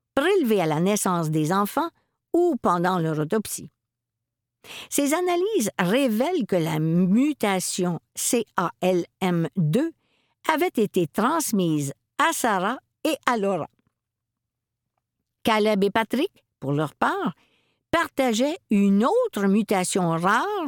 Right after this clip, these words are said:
sur le gène B S N, relié celui-là aux crises d'épilepsie mortelle. La rumeur concernant des preuves de plus en plus nombreuses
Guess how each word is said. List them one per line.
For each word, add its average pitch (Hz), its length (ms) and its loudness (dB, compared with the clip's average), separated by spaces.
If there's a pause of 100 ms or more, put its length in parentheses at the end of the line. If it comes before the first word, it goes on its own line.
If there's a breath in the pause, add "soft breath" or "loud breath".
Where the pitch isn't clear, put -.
(320 soft breath)
sur 370 280 0
le 240 160 2
gène 175 500 0 (100)
B 214 280 2 (100)
S 170 320 -2
N, 302 440 0 (400 soft breath)
relié 370 540 2
celui-là 202 560 0 (100)
aux 196 180 2
crises 240 420 0
d'épilepsie 185 720 0
mortelle. - 580 -6 (1300)
La 151 100 -2
rumeur 202 500 2
concernant 175 560 0
des 160 300 2
preuves 196 440 0
de 160 80 0
plus 208 260 0
en 165 120 0
plus 175 180 0
nombreuses 190 960 2